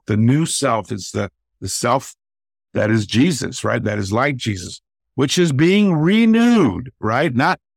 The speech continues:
not was renewed, it's being renewed. It's an ongoing present participle, right? It's, it's continues to happen. That's our journey. It doesn't,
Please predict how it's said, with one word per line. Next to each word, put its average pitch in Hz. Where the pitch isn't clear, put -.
not 165
was 160
renewed, 202
it's 123
being 131
renewed. 87
It's 113
an 117
ongoing 143
present 135
participle, 123
right? 113
It's, 117
it's 120
continues 151
to 131
happen. 123
That's 139
our 123
journey. 110
It 139
doesn't, 180